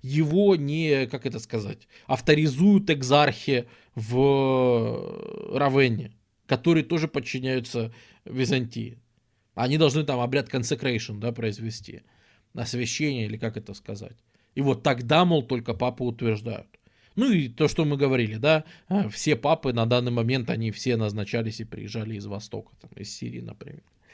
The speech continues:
Вот, поэтому пока что это подконтрольная сила для Византии. Но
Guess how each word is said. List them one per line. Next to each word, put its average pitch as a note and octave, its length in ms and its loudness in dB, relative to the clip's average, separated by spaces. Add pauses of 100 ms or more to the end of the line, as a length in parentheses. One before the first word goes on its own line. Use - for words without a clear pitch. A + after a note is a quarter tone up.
(1080)
Вот, C3+ 340 -2
поэтому F3+ 580 6
пока G3 400 4
что A#2 340 2
это F#3 220 2
подконтрольная D3+ 800 2
сила C3+ 520 0 (440)
для B2+ 580 0 (320)
Византии. C3+ 640 0
Но C#3+ 580 6